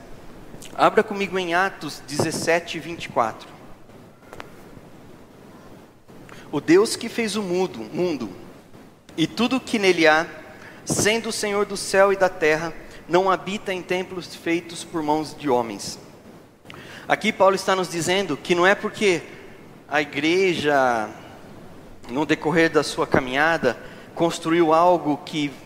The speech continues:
represente a presença de Deus, ou construiu algo pra abrigar a presença de Deus, não significa que Deus está lá habitando.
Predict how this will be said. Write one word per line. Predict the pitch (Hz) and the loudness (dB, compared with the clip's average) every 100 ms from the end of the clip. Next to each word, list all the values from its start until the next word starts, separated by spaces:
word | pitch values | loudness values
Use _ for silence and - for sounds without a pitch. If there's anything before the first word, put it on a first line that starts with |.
| - - - | -18 -12 -6
represente | 180 151 143 165 156 156 | -4 -4 -2 -2 -2 -4
a | |
presença | 147 131 139 143 | -2 -4 -2 -4
de | 131 | -4
Deus, | - 156 165 143 - - - - | -4 -2 0 -2 -10 -18 -20 -4
ou | 143 | -4
construiu | 143 - 156 165 196 190 | -2 -4 -6 -6 -4 2
algo | 165 185 165 147 | 4 4 2 -4
pra | - 170 185 | -4 -2 0
abrigar | 170 139 143 127 151 165 | -2 -4 -6 -2 0 0
a | 143 | 0
presença | 143 127 127 135 | -4 -6 -6 -8
de | 123 | -4
Deus, | 160 175 | -2 -2
não | 175 | -2
significa | 165 - 170 196 190 185 | -6 -8 -10 -6 -4 -2
que | 190 | -2
Deus | 165 151 | -4 -6
está | 147 - 123 | -8 -10 -8
lá | 107 - - | -8 -10 -10
habitando. | 113 113 - 101 | -10 -10 -12 -12